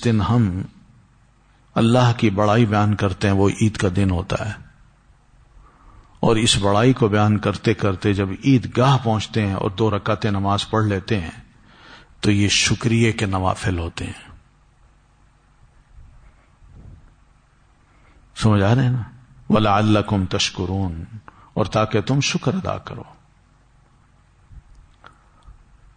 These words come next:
تو ہم اللہ کا شکر بھی ادا کرتے ہیں کہ اللہ تیرا شکر ہے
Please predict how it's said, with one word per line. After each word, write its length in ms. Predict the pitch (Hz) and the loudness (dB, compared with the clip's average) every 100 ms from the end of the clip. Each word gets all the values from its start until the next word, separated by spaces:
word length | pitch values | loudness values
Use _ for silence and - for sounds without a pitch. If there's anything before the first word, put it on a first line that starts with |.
| _ _ _ _ _ - | _ _ _ _ _ 0
تو 100 | 117 | 2
ہم 60 | 117 | 4
اللہ 220 | 110 110 | 2 2
کا 80 | 113 | 0
شکر 320 | - - 117 | 0 0 0
بھی 140 | 101 98 | 0 0
ادا 200 | 95 92 - | 0 -2 -4
کرتے 320 | 113 - 131 | -12 -12 -14
ہیں 100 | 110 | -8
کہ 80 | 127 | -4
اللہ 240 | 107 107 98 | 0 0 0
تیرا 160 | 98 95 | -2 -2
شکر 360 | - - 104 | -2 -4 -6
ہے 140 | 107 | -8